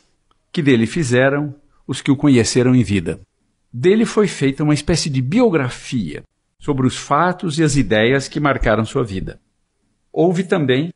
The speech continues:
quem fizesse dele um personagem teatral. Mas o que melhor se sabe dele até hoje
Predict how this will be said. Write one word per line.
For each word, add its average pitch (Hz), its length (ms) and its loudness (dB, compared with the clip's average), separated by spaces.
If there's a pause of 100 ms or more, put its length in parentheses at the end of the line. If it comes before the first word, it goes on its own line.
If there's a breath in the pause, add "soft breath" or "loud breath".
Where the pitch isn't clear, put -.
(160)
quem 202 180 -4
fizesse 123 600 -2
dele 147 320 -2
um 165 120 -4
personagem 131 720 -4
teatral. 113 800 -8 (680)
Mas 147 720 -4 (460)
o - 80 -8
que 156 300 -8
melhor 156 520 2
se 190 200 -8
sabe 107 520 -4
dele 98 280 -6
até 87 180 -8
hoje 104 580 -6